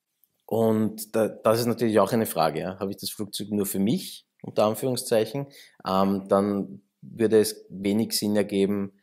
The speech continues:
oder weniger Sinn ergeben, das Flugzeug in eine kommerzielle,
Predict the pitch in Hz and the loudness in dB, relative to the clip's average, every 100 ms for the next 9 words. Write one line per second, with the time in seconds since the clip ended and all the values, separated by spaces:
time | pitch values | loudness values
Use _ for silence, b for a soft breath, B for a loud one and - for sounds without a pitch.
0 | _ - 87 85 95 104 101 95 98 - | _ -6 -4 -2 0 0 0 0 -2 -4
1 | 95 101 95 95 92 95 - 101 - 101 | -4 -2 -2 -2 -4 -6 -6 -8 -6 -6
2 | - 92 95 95 92 104 95 - 87 98 | -4 -2 0 0 -2 -4 -2 0 2 2
3 | 92 | 0